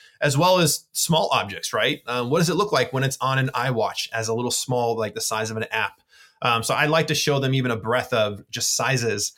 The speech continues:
to show that this in-, this logo in fact works when it's small and also when it's big, from an app to the size of a, a banner outside of a large building. Um, and then I just repeat that process for all the concepts.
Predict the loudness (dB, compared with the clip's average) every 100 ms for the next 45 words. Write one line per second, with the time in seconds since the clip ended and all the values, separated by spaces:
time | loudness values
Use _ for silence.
0 | _ -8 -4 0 0 2 0 -2 -4 -4
1 | -6 -6 -6 -2 0 0 0 -2 -4 -4
2 | -4 -4 -4 -2 -2 -4 -4 -6 -2 -4
3 | -2 -2 -4 -6 -6 -4 -2 -2 -2 -4
4 | -6 _ 0 0 -4 _ -10 -10 -4 -4
5 | -4 -8 _ -10 -6 -4 -2 -2 0 -2
6 | -2 -4 -6 -2 -2 -2 -4 -6 -4 -4
7 | -2 -2 -2 -2 -4 -2 -2 -6 -10 -20
8 | -20 -20 -20 -2 0 0 -2 0 4 4
9 | 4 0 0 0 0 2 2 2 0 -2
10 | -6 -6 -2 -2 0 0 2 0 0 0
11 | -2 -2 -4 -4 -6